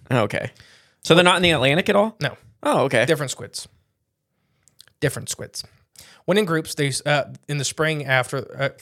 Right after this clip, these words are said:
Speaker 2: uh, when in groups, they spring after a larger prey and devour them quickly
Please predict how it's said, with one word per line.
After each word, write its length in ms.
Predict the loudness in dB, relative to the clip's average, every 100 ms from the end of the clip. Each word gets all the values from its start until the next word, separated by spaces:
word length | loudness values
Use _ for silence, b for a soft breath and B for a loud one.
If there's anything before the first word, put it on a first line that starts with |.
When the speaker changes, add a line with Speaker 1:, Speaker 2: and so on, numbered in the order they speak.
| -20 -20 -20
Speaker 2:
uh, 60 | -20 b b b _
when 160 | -2
in 60 | 0
groups, 400 | -4 -6 -8 -12 -16 _ _ _ _
they 120 | -4
spring 420 | -2 -4 -2 -2 -4
after 260 | -4 -2
a 60 | -4
larger 500 | 2 4 4 2 -4
prey 280 | -2 -4 -4
and 60 |
devour 340 | -2 2 2 2
them 160 | -4
quickly 600 | -8 -4 -4 -4 -10 -12